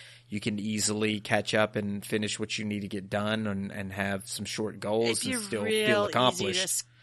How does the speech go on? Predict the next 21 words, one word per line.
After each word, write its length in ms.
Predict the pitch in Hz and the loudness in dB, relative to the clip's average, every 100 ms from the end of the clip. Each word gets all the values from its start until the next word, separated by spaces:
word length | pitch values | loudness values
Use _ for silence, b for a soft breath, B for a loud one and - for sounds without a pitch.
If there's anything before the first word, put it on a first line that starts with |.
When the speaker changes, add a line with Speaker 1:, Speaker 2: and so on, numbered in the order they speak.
| b - | b -10
Speaker 2:
it'd 160 | 202 208 | -8 -6
be 160 | 233 | -6
real 260 | 202 208 208 | -6 -6 -6
easy 320 | 208 196 269 | -6 -6 -6
to 220 | 220 175 | -4 -4
skip 440 | 170 - - 226 220 | -2 -4 -4 -8 -8
an 100 | 180 | -8
entire 380 | 170 175 185 175 | -8 -6 -6 -4
patch 340 | 165 185 - | -6 -6 -6
cycle. 360 | - - 107 - _ b b b b b - | -10 -12 -18 -20 _ b b b b b -6
Speaker 1:
Mm-hmm. 240 | 120 104 95 - | -4 -4 -6 -10
Speaker 2:
Right? 280 | - 180 214 | -10 -6 -6
It'd 140 | 170 233 | -6 -2
be 140 | 339 | 0
real 260 | 240 202 190 | 0 -4 -4
easy 200 | 180 175 | -6 -6
to 80 | 175 | -6
skip 260 | - 190 | -6 -8
an 80 | 175 | -8
entire 720 | 175 160 - 165 160 151 139 - _ _ _ _ _ - | -8 -8 -6 -6 -4 -6 -8 -14 _ _ _ _ _ -12
expansion. 880 | 170 - - - 151 170 190 - 107 | -10 -6 -6 -6 -6 -8 -6 -10 -12